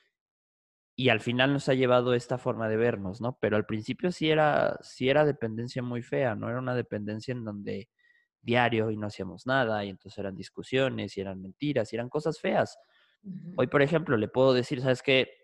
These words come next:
Speaker 1: Intentamos vernos diario", porque yo trabajo muy cerca de su casa y toda esta cuestión, pero, por ejemplo, hoy le dije, "¿Sabes qué? Tengo, tengo que grabar, mm,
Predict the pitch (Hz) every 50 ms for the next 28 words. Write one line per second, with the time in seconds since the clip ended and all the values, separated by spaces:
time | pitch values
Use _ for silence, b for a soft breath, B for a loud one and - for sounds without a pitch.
0 | _ _ _ _ _ - 123 113 127 117 104 135 135 143 143 139 139 143 139 139
1 | 131 127 143 139 135 143 143 139 - 110 - - 95 104 107 - - 110 110 110
2 | - 117 107 107 107 - 110 110 - 110 110 - 117 107 - 139 143 143 - 123
3 | - - 107 110 - - 120 - - 143 - - 156 139 139 - 143 139 131 135
4 | - b b b b b b _ _ 123 117 107 127 131 123 - 107 101 107 117
5 | 123 127 131 131 123 123 120 - 123 120 117 117 - - 135 131 131 - 117 113
6 | 113 104 104 104 104 - - _ _ _ _ _ _ _ - 120 117 120 113 -
7 | 117 107 101 104 107 107 110 110 110 110 107 - _ _ _ 113 110 107 98